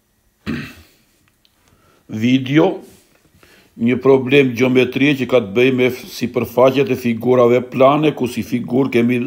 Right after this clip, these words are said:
përzgjedhur trapezin. <clears throat> Atëre, problema është e tillë. Jepet trapezi A B C D me diagonale A C baras trembëdhjetë centimetro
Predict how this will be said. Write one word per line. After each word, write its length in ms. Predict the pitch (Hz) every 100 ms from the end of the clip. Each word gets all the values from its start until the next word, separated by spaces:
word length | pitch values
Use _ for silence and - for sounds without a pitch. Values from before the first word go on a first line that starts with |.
| -
përzgjedhur 720 | 117 117 98 117 123 127 120 - - - - _ -
trapezin. 800 | 117 120 - 113 107 90 95 85 73 _ _ _ _ -
<clears throat> 80 | - - - _ _ - _ _ _ _ _ _ - 113
Atëre, 240 | 113 131 131
problema 600 | 165 160 131 139 135 135 131 - _ _ _ _ -
është 360 | 123 120 120
e 80 | 117 117
tillë. 300 | 104 95 98 - _ -
Jepet 640 | 120 135 175 202 120 117
trapezi 720 | 120 120 117 127 120 104 107 110
A 220 | 117 117 95
B 320 | 87 113 104 92 -
C 200 | 127 117 92
D 200 | 120 127
me 180 | 117 117
diagonale 920 | 101 113 107 113 120 120 107 101 101 -
A 220 | 107 107 -
C 260 | 117 113 95
baras 420 | 104 110 104 101 -
trembëdhjetë 440 | 110 120 127 127
centimetro 560 | 127 147 117 117 117